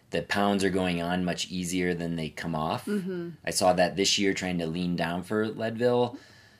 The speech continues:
Speaker 1: and then how quickly I gained some weight when we were on our Europe race trip. Um, so it's interesting. So most people, I'd say in their forties and fifties and beyond, you know, have an extra five,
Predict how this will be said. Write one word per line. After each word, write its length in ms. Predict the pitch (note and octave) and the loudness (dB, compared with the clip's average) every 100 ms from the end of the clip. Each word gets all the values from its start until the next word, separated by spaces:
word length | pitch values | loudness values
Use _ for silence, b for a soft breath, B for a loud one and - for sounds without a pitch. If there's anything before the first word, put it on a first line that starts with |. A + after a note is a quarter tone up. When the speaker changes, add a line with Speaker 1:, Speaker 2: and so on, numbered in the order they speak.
| B | B
Speaker 1:
and 200 | - F#2 | -4 -2
then 160 | F#2 E2+ | 0 0
how 160 | E2 E2 | -2 -6
quickly 840 | - - A2+ - G#2 F#2+ F2 E2 B B - | -6 -2 -2 2 4 4 2 -2 B B -8
I 100 | E2 | -8
gained 460 | D2 F2 F2 F#2+ G#2+ | -6 -4 -2 0 2
some 180 | A2+ G#2+ | 2 2
weight 280 | A2+ C#3 | 2 2
when 140 | F#2 F2 | 0 -2
we 100 | F2 | 0
were 340 | F2 E2+ D#2+ - - | 2 0 -2 -6 -8
on 140 | F2 | -4
our 360 | F2 E2+ E2+ - - | -2 -2 -4 -8 -6
Europe 400 | F#2 G2 - _ _ _ _ | -2 -2 -2 _ _ _ _
race 280 | G2 G#2+ - | -2 0 0
trip. 320 | - C3+ - - B B B B B | -2 -2 -4 -12 B B B B B
Um, 680 | G2 F#2 F2 E2+ F2 - - - - - | 0 2 2 0 -2 -8 -14 -12 -10 -6
so 140 | - | -2
it's 100 | G2+ | 0
interesting. 460 | A#2+ C3 G#2+ - D2+ | 2 2 -2 -4 -4
So 220 | - F#2+ | 2 4
most 340 | F2+ A2+ C#3+ - | 4 4 4 2
people, 340 | D3+ - G#2 | -2 4 6
I'd 160 | G2 G2 | 6 6
say 100 | G2+ | 0
in 60 | |
their 100 | F#2 | 0
forties 360 | - G#2 G#2 G2 | 0 2 2 2
and 140 | F2 | 0
fifties 340 | G#2 F2+ F#2+ F2 | -2 -2 -4 -4
and 80 | E2+ | -2
beyond, 420 | F2+ F2 E2+ E2 b b b b b b b b _ - | -2 -2 -4 -6 b b b b b b b b _ -2
you 100 | G2 | 0
know, 240 | E2+ E2 - | 2 -2 -2
have 520 | - A2 G#2 F#2+ F2 | 0 4 6 6 4
an 120 | F2+ | 0
extra 340 | F2+ E2+ - F2 | -2 -2 -4 -4
five, 880 | - F2+ F2 E2+ E2+ E2 D#2 - | 0 2 4 4 2 -2 -8 -14